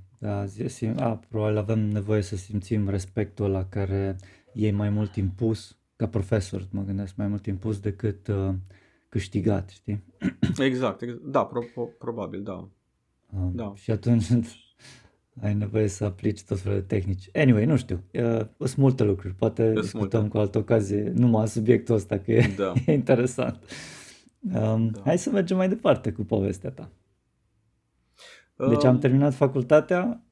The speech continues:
Speaker 1: am făcut licență, ne-am izbit de, „Bă, ok, na, eu ce fac acum cu viața mea și cu cariera? Unde e cariera mea?”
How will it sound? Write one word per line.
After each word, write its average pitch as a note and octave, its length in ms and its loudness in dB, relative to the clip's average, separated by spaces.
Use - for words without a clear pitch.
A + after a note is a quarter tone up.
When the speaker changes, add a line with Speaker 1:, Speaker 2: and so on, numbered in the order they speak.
Speaker 1:
am C#3 240 -4
făcut C3+ 320 -2
licență, D#3+ 720 2
ne-am C#3 220 2
izbit C3+ 320 0
de, C3 460 4
„Bă, C#3 320 -2
ok, C3 220 0
na, G#2+ 380 2
eu A2 120 -2
ce - 160 -8
fac C3+ 220 -4
acum C3 320 -2
cu B2+ 120 -8
viața B2+ 300 2
mea B2 140 4
și B2+ 140 0
cu A#2 100 -6
cariera? C3 680 4
Unde D#3+ 240 2
e D3+ 60 6
cariera A2+ 380 6
mea?” G#2 260 -2